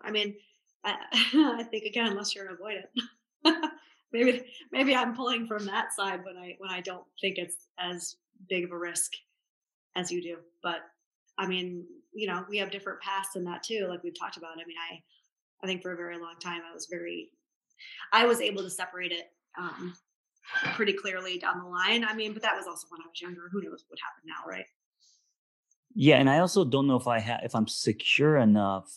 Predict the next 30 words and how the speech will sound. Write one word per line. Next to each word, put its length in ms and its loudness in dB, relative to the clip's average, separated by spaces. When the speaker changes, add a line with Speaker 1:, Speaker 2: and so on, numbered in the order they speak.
Speaker 2:
where, 600 4
um, 480 4
I 120 8
would 240 8
feel 640 4
in-, 220 6
not 200 10
intimidated, 720 4
but 120 6
I 100 8
would 160 2
feel 360 4
like 360 2
you're 240 -2
getting 580 2
better 400 6
sex 460 2
with 220 2
someone 320 2
else, 260 -2
or 80 2
you're 220 -2
more, 260 -6
you're 120 -2
more 180 2
sexually 340 0
attracted 380 -2
to 80 -12
someone 260 -4
else, 320 -6